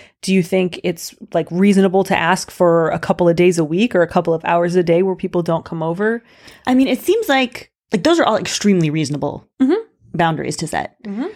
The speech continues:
Speaker 2: Um, but it seems like, like, she's trying to set even the, a ti-, just the tiniest little boundary that's like, "Hey, could you just, uh, knock before you come in?"
Speaker 1: Mm-hmm.
Speaker 2: And that's, like, tears.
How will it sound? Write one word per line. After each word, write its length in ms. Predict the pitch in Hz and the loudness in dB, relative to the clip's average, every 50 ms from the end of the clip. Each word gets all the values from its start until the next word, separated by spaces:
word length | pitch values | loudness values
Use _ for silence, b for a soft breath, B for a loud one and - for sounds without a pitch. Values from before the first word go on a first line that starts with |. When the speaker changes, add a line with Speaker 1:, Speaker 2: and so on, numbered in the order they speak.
| B B B - | B B B 0
Speaker 2:
Um, 460 | 202 196 190 185 180 175 175 175 - _ _ _ _ _ - | 2 4 4 4 2 0 -2 -4 -8 _ _ _ _ _ -4
but 220 | 160 214 208 208 | 0 0 2 2
it 140 | 214 214 214 | 0 -2 -2
seems 360 | - - 277 320 320 262 196 | -2 -2 0 0 0 2 2
like, 440 | 202 196 190 180 170 - - - _ _ _ _ _ _ _ _ _ _ _ _ _ _ _ _ _ - 175 | 2 2 2 0 -2 -6 -18 -20 _ _ _ _ _ _ _ _ _ _ _ _ _ _ _ _ _ -6 -4
like, 180 | 190 175 180 | -4 -4 -4
she's 340 | 175 190 - - 302 - 285 | -6 -6 -4 0 0 0 0
trying 200 | - 269 240 220 | 0 0 2 2
to 80 | 226 214 | 2 2
set 380 | 214 190 190 - - - _ _ _ _ _ _ _ - | 4 4 2 2 0 -4 _ _ _ _ _ _ _ -2
even 220 | 254 233 233 190 | 0 2 2 2
the, 100 | - - - | 0 -2 -4
a 60 | 202 | -6
ti-, 260 | - - - - 320 - - | -6 -8 -10 -10 -12 -10 -8
just 220 | - 320 - - | -8 -8 -6 -6
the 80 | - - | -8 -8
tiniest 580 | - - - 339 349 294 226 185 170 165 - | -6 -4 0 2 2 2 2 2 0 -2 -2
little 160 | 233 240 226 175 | -2 -2 0 2
boundary 340 | 202 202 208 208 196 185 | 2 2 2 4 2 2
that's 200 | 175 175 170 - | 0 0 -2 -4
like, 200 | 185 180 - - b b b b b | -6 -6 -6 -10 b b b b b
"Hey, 440 | - 403 370 269 190 175 165 - _ _ _ _ _ _ _ _ _ | -4 0 0 2 2 0 -2 -6 _ _ _ _ _ _ _ _ _
could 220 | - 262 254 196 196 | 0 0 0 0 2
you 180 | 214 262 285 | 0 0 2
just, 400 | 277 302 311 311 302 - - - - 226 | 2 2 2 0 0 -2 -8 -8 -2 0
uh, 200 | 202 190 175 151 | 0 2 0 0
knock 420 | 156 165 165 160 160 208 - - - | 0 2 2 4 4 2 0 -2 -4
before 240 | 339 339 - 381 370 | -4 0 2 2 4
you 140 | 359 359 | 4 4
come 180 | - 427 427 415 | 4 2 0 2
in?" 220 | 415 415 415 427 | 2 0 0 -2
Speaker 1:
Mm-hmm. 140 | 359 - 202 | -2 -2 0
Speaker 2:
And 160 | 208 214 208 | 0 2 2
that's, 180 | 220 202 202 202 | 2 2 2 0
like, 180 | 185 - _ _ _ _ _ _ _ _ _ _ _ _ _ _ _ _ _ - | -2 -4 _ _ _ _ _ _ _ _ _ _ _ _ _ _ _ _ _ -8
tears. 500 | - - - - - - - - - | -4 -4 -4 -4 -6 -16 -16 -20 -20